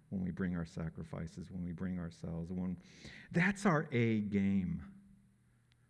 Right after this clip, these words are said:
That's our A game. Bring Him our best.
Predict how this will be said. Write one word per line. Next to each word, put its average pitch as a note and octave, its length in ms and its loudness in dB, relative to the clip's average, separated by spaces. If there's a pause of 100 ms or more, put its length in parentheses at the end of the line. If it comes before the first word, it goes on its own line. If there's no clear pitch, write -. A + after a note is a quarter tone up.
(500)
That's - 300 -4
our C3+ 240 2
A A2 280 0
game. F#2+ 400 -8 (1120)
Bring D#3 200 2
Him C3 160 4
our G#2 140 0
best. - 640 -6